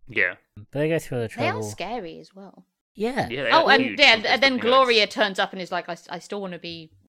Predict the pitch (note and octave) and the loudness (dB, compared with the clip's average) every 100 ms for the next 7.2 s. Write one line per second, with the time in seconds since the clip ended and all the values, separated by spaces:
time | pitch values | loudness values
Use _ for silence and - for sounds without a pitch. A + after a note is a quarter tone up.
0 | _ E3 D#3 D#3 D#3+ D#3+ D3+ D3+ F3 E3 | _ -16 -14 -12 -12 -10 -12 -12 -12 -14
1 | D#3+ D3+ D#3 D3+ D3 D3 D#3 F3 E3 E3 | -14 -14 -14 -14 -14 -14 -14 -12 -12 -12
2 | - E3+ - E3+ E3 E3 E3+ D3+ F3+ _ | -12 -16 -12 -10 -6 -8 -8 -12 -12 _
3 | _ _ _ - D#3+ D#3+ D#3+ E3+ E3 E3 | _ _ _ -12 -10 -10 -10 -10 -8 -10
4 | E3 G#3 F3 E3+ F3+ E3+ E3 E3 - _ | -12 -14 -14 -14 -12 -14 -10 -10 -12 _
5 | A3+ C#4 C#4 G3+ C#4+ - _ _ - F#4+ | -6 -2 -2 -2 -2 -4 _ _ -16 -16
6 | - - C3+ B2 A#3+ B3+ C4 B3 G#3+ G3+ | -14 -8 -4 -2 -2 -4 -2 0 2 0
7 | E3 F3 | 0 -6